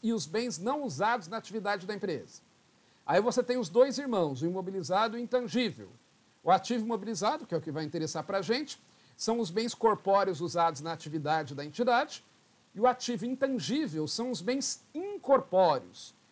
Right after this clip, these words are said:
os bens que não possuem existência física e que são usados na atividade da empresa.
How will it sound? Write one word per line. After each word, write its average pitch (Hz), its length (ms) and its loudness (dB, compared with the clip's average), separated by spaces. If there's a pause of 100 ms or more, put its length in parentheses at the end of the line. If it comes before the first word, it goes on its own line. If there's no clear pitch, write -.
(160)
os 143 140 -4
bens 226 260 -2
que 233 100 -6
não 240 280 0
possuem 262 480 0
existência 226 560 -4
física 139 640 -4
e 185 80 -12
que 220 100 -6
são 226 220 -6
usados 185 380 2
na 190 80 -6
atividade 160 500 -6
da 175 100 -6
empresa. - 440 -14